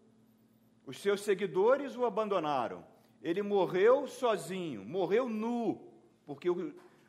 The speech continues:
as pessoas eram crucificadas nuas. Sofreu a pior das mortes, a pior das humilhações. Todos abandonaram. Morreu como um criminoso total. Na mente dessas pessoas, foi uma derrota aquilo tudo.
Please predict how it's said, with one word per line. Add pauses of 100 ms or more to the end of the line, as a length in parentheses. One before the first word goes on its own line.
(200)
as
pessoas
eram
crucificadas
nuas. (680)
Sofreu
a
pior
das
mortes,
a
pior
das
humilhações. (340)
Todos
abandonaram. (220)
Morreu
como
um
criminoso
total.
Na
mente
dessas
pessoas, (260)
foi
uma
derrota
aquilo
tudo.